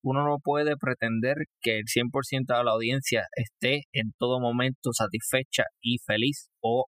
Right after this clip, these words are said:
de acuerdo con todo lo que uno vaya a decir o con las personas que uno vaya a traer, porque eso es otra cosa y ya me ha pasado. Así que,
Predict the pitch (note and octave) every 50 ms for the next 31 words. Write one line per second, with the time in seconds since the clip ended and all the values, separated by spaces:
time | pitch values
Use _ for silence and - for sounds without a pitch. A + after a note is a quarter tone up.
0 | _ _ - G#2+ B2+ A#2+ A2+ - - D#3 F3+ F#3+ D#3 C3 B2+ A#2+ - A#2+ A#2 A2
1 | - B2+ C3 C3+ C3 B2 - F3+ B2+ B2 A#2+ A2+ A2+ A2+ A#2 A#2 A2+ A2+ A2 A2
2 | - - D3+ E3 D#3 C#3+ B2+ - B2 A#2+ A#2 A2 A2 - - A#2+ G#2+ - - E3+
3 | G#3 D#3+ C#3+ - - - A#2 A#2 A2+ A2 A2 A2 G#2+ - - G#2 B2 F3+ - _
4 | - F#3+ _ - A#2 - C#3 C#3 D3 C3+ A#2+ A#2+ A2 - - F#3 E3+ - - A2
5 | G#2 - - A2+ A2+ A2+ B2 C3+ C#3 C3 - G#2+ - - - F3+ D#3 - - _
6 | _ _ _ _ _ _ _ _ _ _ _ _ _ _ _ - E3 C3+ E3 F3+
7 | - G3 F3 D#3+ D3 C3